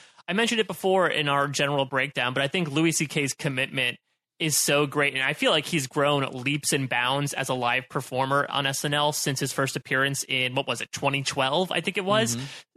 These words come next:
Speaker 1: So in, in the past five years, I think he's become very, I don't know if he'd be able to do one of these sketches in twenty twelve to really anchor this and just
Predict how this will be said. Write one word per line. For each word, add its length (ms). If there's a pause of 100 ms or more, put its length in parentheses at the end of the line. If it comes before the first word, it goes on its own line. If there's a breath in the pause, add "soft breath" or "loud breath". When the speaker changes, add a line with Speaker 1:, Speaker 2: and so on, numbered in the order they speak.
(100)
Speaker 1:
So 160
in, 180
in 80
the 60
past 340
five 380
years, 380
I 100
think 180
he's 160
become 340
very, 460
I 60
don't 160
know 60
if 80
he'd 120
be 80
able 140
to 100
do 180
one 120
of 80
these 100
sketches 340
in 80
twenty 240
twelve 280
to 80
really 240
anchor 320
this 260
and 180
just 280